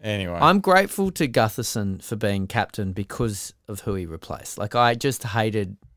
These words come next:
Speaker 2: y-, you can't, y-, y-, you probably don't even remember how much I hated Tim Mannah as a
Speaker 1: Mm.
Speaker 2: captain because he just,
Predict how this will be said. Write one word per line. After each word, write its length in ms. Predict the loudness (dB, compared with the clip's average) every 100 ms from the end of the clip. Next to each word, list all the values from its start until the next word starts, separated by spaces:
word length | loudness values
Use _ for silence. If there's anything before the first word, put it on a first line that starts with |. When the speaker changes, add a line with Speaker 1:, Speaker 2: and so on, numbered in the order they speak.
| _
Speaker 2:
y-, 60 | -10
you 300 | -6 -2 -2
can't, 360 | 0 0 0 -6
y-, 100 | -18 -20
y-, 360 | -18 -18 -18 -18
you 400 | -14 -12 -6 -4
probably 280 | 4 6 6
don't 200 | 6 4
even 180 | 2 -4
remember 320 | -6 -4 -4
how 140 | -4 -2
much 220 | -2 -4
I 100 | -2
hated 580 | 0 0 0 -4 -6 -10 _ _ _ -4
Tim 240 | 0 2
Mannah 320 | 2 2 0
as 140 | -2 -4
a 40 |
Speaker 1:
Mm. 100 | -4
Speaker 2:
captain 340 | -4 -4 -6 -6
because 320 | -6 -6 -4
he 100 | -4
just, 440 | -4 -6 -8 -16